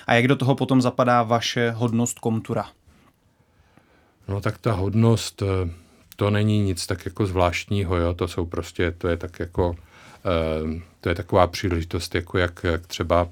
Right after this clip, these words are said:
Speaker 2: jako, eh, z-, trošku víc podpořit tu svatou zemi, jo, prostě, ale, ale to není nic jako, to jsou takový,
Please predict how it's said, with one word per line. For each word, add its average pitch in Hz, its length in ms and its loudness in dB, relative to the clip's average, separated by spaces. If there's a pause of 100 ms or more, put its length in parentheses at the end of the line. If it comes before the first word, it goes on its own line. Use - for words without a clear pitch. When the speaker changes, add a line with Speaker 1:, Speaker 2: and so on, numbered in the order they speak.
Speaker 2:
jako, 82 460 -4 (540)
eh, 82 220 -4
z-, 80 440 -8
trošku 87 320 -4
víc 95 240 0
podpořit 92 500 -4
tu - 100 -6
svatou 87 380 -2
zemi, 87 320 -2
jo, 82 200 -6
prostě, - 400 -8
ale, 90 340 0 (480)
ale 90 300 -2
to 87 160 -2
není 95 280 0
nic 92 440 -4
jako, 85 440 0 (540)
to 87 80 -18
jsou 80 320 -10
takový, 80 520 -6